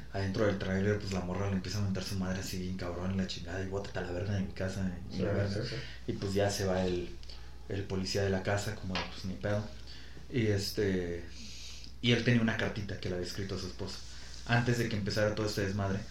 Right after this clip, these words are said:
Speaker 1: este, el reo le dice como de, "Pues, escribe la carta, güey. O sea, escribe la, de verdad hazlo. Si, si tú de verdad tienes ganas de recuperar a, a tu mujer y la chingada,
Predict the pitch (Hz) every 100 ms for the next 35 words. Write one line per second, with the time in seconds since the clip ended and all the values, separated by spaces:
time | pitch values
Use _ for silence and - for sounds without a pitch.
0 | - - - - - - 104 95 - 95
1 | 87 - 98 98 98 107 101 95 - 98
2 | 95 87 85 - - 95 92 92 - -
3 | 110 98 92 - - - - - 117 -
4 | 90 90 - - - - - 101 - 101
5 | 110 98 92 90 92 90 90 107 127 147
6 | 151 135 - 104 95 117 98 113 123 120
7 | 110 113 117 117 120 120 101 95 - 92
8 | 104 107 113 - - - - - 98 95
9 | 104 104 101 95 95 95